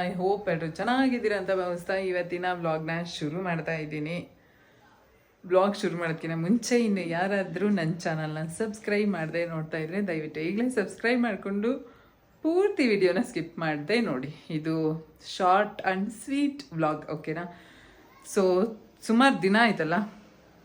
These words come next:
ನಾನು ವ್ಲಾಗ್ ಮಾಡಿ, ವ್ಲಾಗ್ ಮಾಡೇ ಇರಲಿಲ್ಲ. ಹೆಂಗಾಗ್ಬಿಟ್ಟಿದೆ ಅಂದರೆ ಇವಾಗ ನನಗೆ ವ್ಲಾಗಲ್ಲಿ ಏನು ಮಾತಾಡಬೇಕು ಅನ್ನೋದು ನನಗೆ ಗೊತ್ತಾಗ್ತಾ ಇಲ್ಲ, ಒಂಥರ ಹಂಗಾಗ್ಬಿಟ್ಟಿದ್ದೀನಿ.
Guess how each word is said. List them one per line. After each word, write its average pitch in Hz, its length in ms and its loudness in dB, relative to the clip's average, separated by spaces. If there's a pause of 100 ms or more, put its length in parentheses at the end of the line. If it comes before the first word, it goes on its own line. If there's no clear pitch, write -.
(420)
ನಾನು 180 200 -2
ವ್ಲಾಗ್ 175 340 6
ಮಾಡಿ, 175 260 4
ವ್ಲಾಗ್ 175 400 2
ಮಾಡೇ 160 240 0
ಇರಲಿಲ್ಲ. 156 360 -2 (600)
ಹೆಂಗಾಗ್ಬಿಟ್ಟಿದೆ 220 600 4
ಅಂದರೆ 190 260 2
ಇವಾಗ 175 180 2
ನನಗೆ 175 280 -2
ವ್ಲಾಗಲ್ಲಿ 190 600 4
ಏನು 247 200 6
ಮಾತಾಡಬೇಕು 208 600 2
ಅನ್ನೋದು 202 240 2
ನನಗೆ 160 340 0 (400)
ಗೊತ್ತಾಗ್ತಾ 214 420 4
ಇಲ್ಲ, 220 240 8
ಒಂಥರ 202 340 0
ಹಂಗಾಗ್ಬಿಟ್ಟಿದ್ದೀನಿ. 185 880 -2